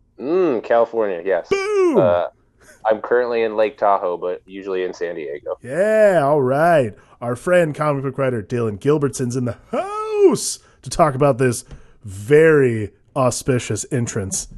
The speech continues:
Speaker 2: into Chucky Land. I'm so excited.
Speaker 1: Um, this is one of my, this,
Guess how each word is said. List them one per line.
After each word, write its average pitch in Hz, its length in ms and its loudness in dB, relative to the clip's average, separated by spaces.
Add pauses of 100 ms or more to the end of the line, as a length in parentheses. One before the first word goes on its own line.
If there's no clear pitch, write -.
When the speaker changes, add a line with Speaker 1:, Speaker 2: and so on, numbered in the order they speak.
(160)
Speaker 2:
into 110 300 -10
Chucky 107 360 -10
Land. 92 480 -12
I'm 117 120 -4
so 104 200 -8
excited. 90 500 -10
Speaker 1:
Um, 87 280 -8 (1500)
this 131 180 0
is 240 100 0
one 190 160 4
of 185 60 4
my, 156 100 4
this, - 320 -2